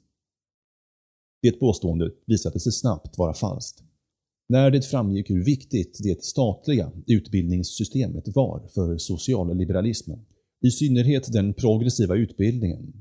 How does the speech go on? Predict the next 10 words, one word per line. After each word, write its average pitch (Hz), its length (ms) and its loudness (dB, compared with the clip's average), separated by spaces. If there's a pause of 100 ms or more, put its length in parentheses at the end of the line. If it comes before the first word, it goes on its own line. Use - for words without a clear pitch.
hade 95 220 4
som 110 160 2
mål 90 280 4
att - 220 -6
befria 135 460 0
barnen 87 580 0
från 104 280 0
konkurrerande 104 880 0 (120)
maktcentra, 87 720 -6 (580)
föräldrar, 92 560 0